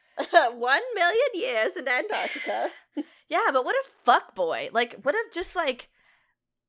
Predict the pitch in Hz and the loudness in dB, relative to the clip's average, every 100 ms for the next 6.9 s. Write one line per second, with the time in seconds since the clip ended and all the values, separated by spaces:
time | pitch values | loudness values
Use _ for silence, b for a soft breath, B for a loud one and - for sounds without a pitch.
0 | _ _ _ - 220 302 392 381 311 262 | _ _ _ -16 -6 -6 -2 0 0 0
1 | 220 220 247 208 175 180 - - - 233 | 4 4 4 -4 -6 -6 -8 -16 -8 -6
2 | 226 202 190 - 208 240 - 277 285 - | -2 -4 -4 -6 -2 2 2 6 6 6
3 | 302 - 427 311 349 - - 214 208 208 | 4 6 6 6 6 2 0 -2 -2 -2
4 | 214 196 185 190 196 - 190 170 151 - | -8 -6 -4 -2 -2 -6 -10 -10 -14 -16
5 | 185 175 - - 247 254 320 330 233 220 | -16 -16 -14 -6 -6 -6 -10 -10 -2 -2
6 | 277 175 160 294 523 - - - | 0 0 2 0 0 -10 -20 -20